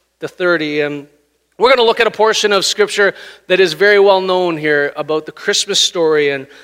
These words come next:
and Mary and Joseph and Jesus' birth. Luke begins his letter by giving an account of John the Baptist, his birth being foretold, and I'm not gonna get into that 'cause Pastor Cheryl will talk about that a little bit more next week.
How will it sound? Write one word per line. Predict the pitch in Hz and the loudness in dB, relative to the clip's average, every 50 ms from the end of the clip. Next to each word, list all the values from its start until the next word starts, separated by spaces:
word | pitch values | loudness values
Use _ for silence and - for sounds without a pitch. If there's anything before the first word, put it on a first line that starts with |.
| - _ _ _ _ - | -20 _ _ _ _ -10
and | 156 156 165 | -8 -4 0
Mary | 190 220 220 214 208 | 0 2 2 2 0
and | 196 175 | 0 0
Joseph | 175 196 196 185 - 185 175 139 - - | 0 0 0 0 -2 -4 -4 -6 -8 -8
and | 160 165 160 147 | -8 -8 -6 -6
Jesus' | - - 185 185 165 160 151 143 147 135 | -6 -6 -6 -6 -6 -8 -8 -8 -10 -12
birth. | 127 120 151 147 135 123 110 - - _ _ _ _ _ _ _ _ _ _ _ _ _ - | -8 -6 -4 -4 -4 -4 -6 -10 -20 _ _ _ _ _ _ _ _ _ _ _ _ _ -4
Luke | 196 262 294 285 - | -2 -2 -2 -2 -4
begins | - 254 202 170 240 254 262 254 208 | -6 -6 -4 -2 -2 -2 -2 -2 -2
his | 240 240 190 | -2 0 2
letter | 214 220 220 226 220 | 2 2 4 4 2
by | 190 214 | 2 2
giving | 202 175 220 208 220 | 0 0 0 0 0
an | 214 202 | 0 -2
account | 196 190 - 202 202 208 208 | -4 -2 0 0 0 0 0
of | 196 180 160 143 | -2 -4 -4 -4
John | - 196 190 196 202 196 | -2 0 2 2 2 0
the | 190 - | -2 0
Baptist, | - 180 180 180 180 - - 170 156 147 - - - - - - _ - | 2 2 2 2 0 -2 -6 -6 -4 -4 -4 -6 -10 -14 -20 -20 _ -8
his | 170 165 147 | -8 -8 -4
birth | - 202 208 208 208 208 | 0 2 2 2 0 -2
being | 202 196 185 | -4 -4 -4
foretold, | 165 - 185 170 165 - - 180 180 180 180 180 165 160 | -4 -4 -2 -2 -2 -2 -4 -2 0 0 0 0 0 -2
and | 156 147 139 127 - - - - | -2 -4 -4 -10 -16 -18 -12 -6
I'm | 214 220 | -2 -2
not | 240 233 | 0 0
gonna | 220 214 208 | 0 0 0
get | 196 214 214 | 0 0 0
into | 214 214 208 | 0 0 2
that | 202 196 196 190 - | 2 2 2 2 0
'cause | - 175 | -4 -4
Pastor | - 202 196 190 - 170 | 0 0 0 0 -2 -4
Cheryl | - - 202 190 190 185 | -4 -2 0 0 0 0
will | 175 170 | -2 -2
talk | - 180 175 170 - | 0 0 -2 -2 -2
about | 180 165 170 165 170 | -4 -6 -6 -4 -2
that | 170 160 156 - | 0 0 0 0
a | 165 | -2
little | 156 160 165 156 | -2 -4 -2 -2
bit | 165 156 | -2 -4
more | 160 160 156 156 151 | -2 -4 -4 -4 -4
next | 151 151 156 175 175 - - - | -4 -4 -4 -4 -4 -4 -6 -8
week. | 165 156 143 135 - _ _ | -8 -10 -10 -10 -12 _ _